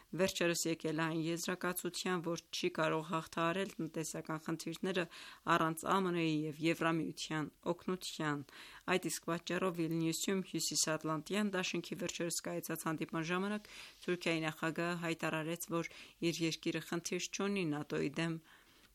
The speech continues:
նատօի դեպի արևելք ընդլայնման հե-, համար և խոչընդոտ չի ստեղծելու այդ ուղղությամբ։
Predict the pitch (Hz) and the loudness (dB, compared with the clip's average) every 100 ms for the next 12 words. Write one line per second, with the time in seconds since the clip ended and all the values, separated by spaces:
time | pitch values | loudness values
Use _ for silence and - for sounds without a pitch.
0 | - 180 180 175 170 160 156 160 156 160 | 0 2 4 4 4 2 0 2 2 2
1 | 156 156 - 156 - 156 151 156 151 151 | 0 -2 -4 -4 -2 0 2 2 0 -4
2 | - 170 - 156 170 160 139 135 147 - | -2 -2 -2 -2 0 2 0 0 -4 -2
3 | 160 - 165 156 185 185 - - 165 160 | -4 -2 -2 0 0 -2 -8 -4 -2 -2
4 | - 156 - 160 156 160 - 180 185 - | -2 -4 -4 -2 0 -2 -4 -4 -4 -4
5 | 175 156 | 0 0